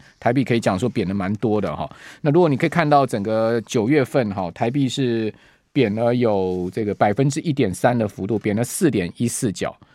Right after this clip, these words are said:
哦，四角多，哦。那我们如果从台币今年最高的汇价，就二月二号，哈，大家还记得吗？台股就一月大涨，拉台积电，哈，最主要是外资在当月大买两千亿嘛，哇，那到时候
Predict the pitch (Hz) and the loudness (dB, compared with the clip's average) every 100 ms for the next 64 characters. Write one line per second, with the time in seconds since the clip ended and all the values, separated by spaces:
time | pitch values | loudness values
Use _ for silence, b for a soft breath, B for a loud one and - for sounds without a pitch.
0 | b - 82 73 147 107 82 73 104 92 | b -8 -8 -4 -2 0 -2 -4 -4 -6
1 | - b - - B B B 175 143 165 | -10 b -16 -16 B B B 0 2 4
2 | 175 143 135 139 - 131 170 135 160 147 | 4 2 0 0 2 0 0 0 0 2
3 | 113 - 156 120 _ _ - 139 131 120 | 0 2 0 0 _ _ 2 4 4 2
4 | 139 113 127 98 110 135 170 143 135 151 | 0 0 2 2 0 0 2 4 2 2
5 | 123 104 113 76 - 80 - _ 170 165 | 2 4 2 0 -6 -12 -12 _ 2 2
6 | 147 180 139 123 131 - 143 139 120 147 | 2 0 0 2 2 2 0 0 -2 0
7 | 143 143 131 110 85 78 107 120 104 92 | 2 2 4 0 0 -4 2 2 0 -4
8 | 104 98 87 69 92 156 131 107 123 135 | -6 -6 -6 -6 -4 -2 -2 0 0 4
9 | 151 123 - 123 120 143 117 - 143 147 | 2 2 -2 -6 -4 0 0 2 0 2
10 | 127 131 110 95 101 85 - 123 113 113 | 2 2 0 0 -4 -4 -2 -2 -2 -4
11 | 78 - B B B 127 113 151 147 135 | -8 -12 B B B 2 2 4 2 2
12 | 151 131 | 4 2